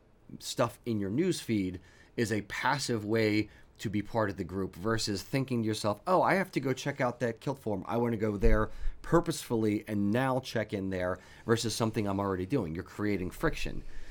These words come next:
So that is, again, what will help with Facebook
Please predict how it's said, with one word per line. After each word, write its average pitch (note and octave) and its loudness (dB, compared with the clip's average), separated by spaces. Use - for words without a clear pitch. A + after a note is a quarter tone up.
So G#2+ 4
that B2 4
is, A#2+ 2
again, G#2+ 0
what A2+ -2
will G#2+ 2
help - 2
with - -2
Facebook A2 0